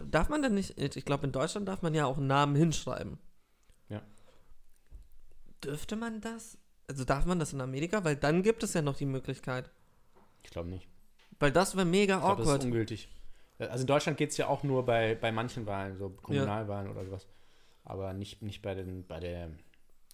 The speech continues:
Speaker 2: na, wie heißt das? Bundestagswahlen.
Speaker 1: <laughs>
Speaker 2: Oder bei
Speaker 1: Bill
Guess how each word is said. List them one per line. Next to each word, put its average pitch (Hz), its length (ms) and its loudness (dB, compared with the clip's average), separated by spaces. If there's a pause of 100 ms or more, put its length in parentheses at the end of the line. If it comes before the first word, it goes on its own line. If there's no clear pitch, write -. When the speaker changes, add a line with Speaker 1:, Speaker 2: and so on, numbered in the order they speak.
(200)
Speaker 2:
na, 101 120 -12
wie 101 80 -6
heißt 110 140 -8
das? - 180 -10
Bundestagswahlen. 101 720 -6 (640)
Speaker 1:
<laughs> - 1120 -4
Speaker 2:
Oder 131 160 4
bei 135 120 10
Speaker 1:
Bill - 80 12